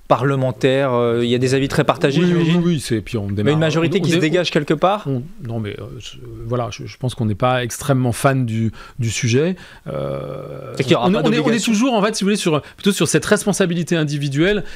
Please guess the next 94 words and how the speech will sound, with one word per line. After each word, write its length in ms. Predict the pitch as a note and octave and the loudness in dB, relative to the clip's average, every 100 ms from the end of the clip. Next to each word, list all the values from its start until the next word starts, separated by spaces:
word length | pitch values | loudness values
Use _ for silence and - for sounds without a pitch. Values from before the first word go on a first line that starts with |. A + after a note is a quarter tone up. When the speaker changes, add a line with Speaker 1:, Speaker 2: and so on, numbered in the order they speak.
| - | -8
Speaker 2:
plutôt 180 | D3 F#3 | -2 2
que 60 | |
d'aller 160 | D#3 C#3 | 2 2
dire, 140 | E3+ | 2
bah 60 | C#3+ | 2
voilà, 180 | D3+ D3+ | 2 2
la 120 | C3+ | 2
solution 300 | - E3 D#3+ | 0 -2 0
à 40 | |
nos 80 | C#3 | 0
problèmes, 360 | B2 B2+ E3 F#3 | -2 0 0 0
c'est 200 | - D#3 | -2 -2
on 100 | C#3 | 0
a 60 | |
identifié 400 | C3 B2+ A#2+ - | 0 -2 -4 -2
les 60 | A#2+ | -2
personnes 360 | A#2 - E3+ E3 - - | -2 -4 -4 -4 -12 -8
et 40 | B2+ | -2
on 60 | |
va, 220 | A2 C#3 D3+ | 0 0 0
on 60 | |
va 120 | B2 | 0
les 120 | C3+ A#2 | 2 0
enfermer 500 | A#2 C3 B2 C#3+ C3 | -2 -2 0 0 0
à 100 | A2+ | 0
un 80 | |
endroit. 260 | B2 C#3+ D#3 | 0 0 0
Non, 100 | B2+ | 0
vous 120 | G2+ | -2
pouvez, 340 | F2+ G#2+ A2 G2 - - A#2 A2 - | -2 0 0 -2 -12 -16 -14 -14 -12
plein 140 | - B2 | -2 0
de 60 | |
gens 140 | A2+ B2+ | 2 2
ont 80 | G#2 | 2
été 140 | A2+ | 0
malades, 380 | G2+ A#2 C3+ B2+ | 0 2 0 0
ont 240 | G#2+ - | -2 -2
pu, 200 | G2+ B2 | -4 -2
euh, 140 | A#2+ G2+ - - | 0 -2 -8 -8
Speaker 1:
Oh. 80 | C3+ | -6
Speaker 2:
euh, 80 | A2 | -4
s'isoler 380 | G2+ A#2+ A#2+ B2 | -4 0 0 2
chez 260 | - A#2+ B2 | 0 0 0
eux, 100 | C#3+ | 0
dans 100 | A2+ | 2
Speaker 1:
Avec 40 | |
Speaker 2:
leur 80 | A#2+ | 2
Speaker 1:
le 40 | |
confinement, 220 | C3 C#3+ E3 | 2 2 2
Speaker 2:
chambre. 180 | G#3+ | 2
Speaker 1:
c'est 100 | - | 0
quand 80 | - | 0
même 80 | B2+ | 2
Speaker 2:
C'est, 60 | C3+ | 2
Speaker 1:
le 100 | F3+ | 2
Speaker 2:
c'est 60 | |
Speaker 1:
cas 140 | A#3 F#3+ | 2 2
aujourd'hui. 360 | D3 C#3+ C3 | 2 2 0
C'est-à-dire 320 | A#2 C3 B2+ | 0 0 0
qu'on 400 | - B2 A#2+ C3+ | 0 2 2 0
est 60 | C3 | 0
puni 320 | - A3 A3 | 0 0 0
si 100 | - | 0
on 140 | C3+ B2 | -2 0
ne 80 | |
respecte 400 | A#2+ A#2 B2+ - | 0 0 -2 0
pas 220 | B2+ C#3 B2+ | 2 2 2
la, 580 | A#2+ A#2 A#2 A#2 A2 | 2 2 2 2 2
les 160 | A#2 A2+ | 2 2
règles 280 | C3 D3 C#3 | 2 2 0
mises 220 | C3+ C3+ | 2 0
en 80 | D3 | 2
place. 280 | E3 C3 - | 0 0 -2
Il 40 | |
n'y 20 | |
a 20 | - | 0
pas 120 | C3 | 0
de 120 | B2 | 2
Speaker 2:
Oui, 60 | A#2 | 2
mais 80 | D#3 | 2
je 80 | |
crois 140 | D#3 F3+ | 2 2
Speaker 1:
responsabilité 420 | F3+ D3+ D3+ D#3+ | 2 2 2 2
individuelle, 540 | D3+ C#3 C#3 D#3 F3 | 2 2 2 2 2
Speaker 2:
Moi, 100 | D#3 | 2
Speaker 1:
euh, 20 | C#3+ | 2
Speaker 2:
je 60 | |
Speaker 1:
dans 100 | C#3 | 2
ce 80 | - | 2
cas-là. 160 | F#3 G3 | 2 2
Speaker 2:
pense 120 | - | -2
qu'on 120 | D3+ | -4
peut, 280 | - E3+ | 0 0
euh, 100 | E3+ | 0